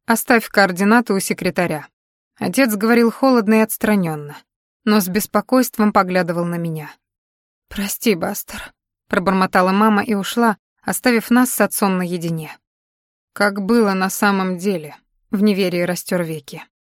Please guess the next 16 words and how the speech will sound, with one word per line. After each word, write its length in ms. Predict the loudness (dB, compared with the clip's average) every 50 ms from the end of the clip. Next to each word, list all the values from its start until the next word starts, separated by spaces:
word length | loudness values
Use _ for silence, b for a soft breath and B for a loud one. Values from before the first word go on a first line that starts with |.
| _ _ _ _ -8
В 60 | -4
голове 340 | 0 2 2 4 4 2 2
творилась 500 | 2 2 2 2 4 4 2 2 2 0
мешанина 640 | 0 0 2 2 2 4 4 4 4 2 0 -4 -4
из 100 | -4 -2
мыслей 400 | 0 0 0 0 -2 -4 -4 -4
и 40 |
чувств. 560 | -6 -8 -8 -8 -10 -10 -14 -18 -18 -20 _ _ _ _ _ _ _ _ _ _ _ _ _ _
Казалось, 460 | -2 -2 0 2 4 4 2 2 2
в 40 | 2
один 300 | 0 2 4 4 6 6
миг 220 | 6 4 2 0
весь 240 | 0 0 0 2 2
мой 180 | 2 4 4 4
мир 240 | 4 4 4 2 0
перевернулся, 880 | -2 -2 -2 0 0 0 2 4 4 4 4 2 -2 -8 -14 -14 -18